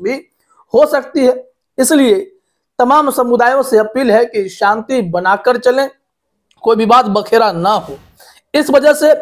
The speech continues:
इस वीडियो को अगर शेयर किया जा रहा है तो फैक्ट चेक भी जरूरी है। डी इंटेंट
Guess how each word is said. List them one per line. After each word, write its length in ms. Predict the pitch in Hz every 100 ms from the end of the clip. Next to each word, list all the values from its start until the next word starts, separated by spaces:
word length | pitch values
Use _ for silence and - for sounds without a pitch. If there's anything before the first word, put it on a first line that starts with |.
| - _
इस 160 | 247 240
वीडियो 380 | 220 214 240 285
को 180 | 277 269 277
अगर 520 | 277 - 214 247 - - _
शेयर 280 | - 254 285
किया 220 | 262 254
जा 160 | 233 226
रहा 200 | 208 220
है 120 | 208
तो 140 | 247 262 254
फैक्ट 280 | - 226 226
चेक 320 | - 220 220
भी 200 | 170 226
जरूरी 340 | 190 180 170 156
है। 160 | 170 160 - _ _ _ _ _ -
डी 180 | 165 311
इंटेंट 800 | 359 - 262 262 240 302 311